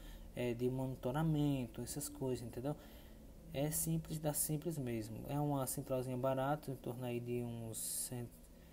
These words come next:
cento e vinte reais, cento e cinquenta. Aí de-, pode ser mais barato, pode ser mais caro, depende do distri-,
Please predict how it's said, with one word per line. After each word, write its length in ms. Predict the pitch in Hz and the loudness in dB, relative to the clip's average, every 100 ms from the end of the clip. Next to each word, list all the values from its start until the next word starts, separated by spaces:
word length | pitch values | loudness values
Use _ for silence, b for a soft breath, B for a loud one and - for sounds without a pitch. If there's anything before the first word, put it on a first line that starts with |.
| B B - | B B -10
cento 260 | - 123 | -6 -4
e 40 | 123 | -2
vinte 320 | 120 120 - | -2 -4 -4
reais, 640 | 120 117 113 120 131 120 | 0 2 4 2 2 0
cento 220 | 107 120 117 | -2 -2 0
e 40 | |
cinquenta. 840 | - 120 - 117 127 131 127 - | 0 -2 -6 -4 -2 -2 -2 -2
Aí 60 | 135 | -2
de-, 240 | 165 156 151 - | 2 2 0 2
pode 220 | 143 139 | 2 4
ser 80 | 143 | 2
mais 160 | 127 | 0
barato, 380 | 127 147 147 143 | 4 8 8 6
pode 180 | - 131 | 4 -2
ser 80 | 131 | 0
mais 220 | 135 139 | -2 0
caro, 180 | - 143 | 2 4
depende 300 | 147 147 147 | 2 0 0
do 80 | 160 | 0
distri-, 340 | 160 - 160 | 0 0 -2